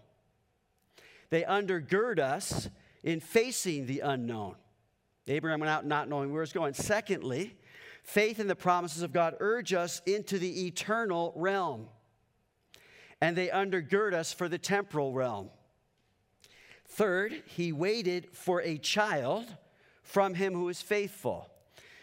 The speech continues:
The promises of God urge us all the time into the grace of God. They undergird us by the grace of God. Then he waited for a country in which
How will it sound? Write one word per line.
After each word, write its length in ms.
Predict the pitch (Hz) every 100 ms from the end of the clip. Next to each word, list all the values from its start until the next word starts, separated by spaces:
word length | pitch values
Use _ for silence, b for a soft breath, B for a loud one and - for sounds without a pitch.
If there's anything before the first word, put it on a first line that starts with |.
| B
The 80 | 165
promises 560 | - 202 233 247 233 247
of 120 | 180
God 360 | 160 151 160 -
urge 280 | 196 202 190
us 220 | 170 - -
all 340 | 160 185 233
the 160 | 208 233
time 640 | - 190 175 - 143 135 b b
into 420 | 175 196 202 196 170
the 140 | 135
grace 600 | 98 131 170 185 - - -
of 220 | 143 113
God. 400 | 147 139 110 95 _ _ _ _ _ _ _ _ _ _ b b b
They 140 | 160 175
undergird 680 | 190 196 196 156 208 233 202
us 240 | 160 147
by 240 | 120 151
the 140 | 143 135
grace 360 | 131 131 117
of 140 | 110 -
God. 320 | 110 92 80 - _ _ _ _ _ _ _ _ B B B B B B B _ -
Then 260 | 147 190
he 120 | 196 190
waited 380 | 185 202 185
for 120 | - 185
a 80 |
country 600 | 170 - 208 208 180 156
in 140 | 139 156
which 340 | 180 - -